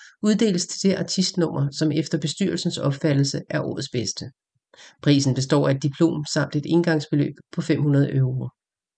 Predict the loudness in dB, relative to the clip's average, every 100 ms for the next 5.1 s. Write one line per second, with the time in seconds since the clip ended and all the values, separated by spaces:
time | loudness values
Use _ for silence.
0 | _ _ -20 -16 -2 4 4 4 2 4
1 | 6 4 4 2 2 -2 2 2 2 0
2 | 0 -2 0 0 2 0 0 0 -2 -4
3 | -8 -10 -16 _ _ _ -20 -20 0 2
4 | 6 4 4 2 2 2 -2 0 2 2
5 | -2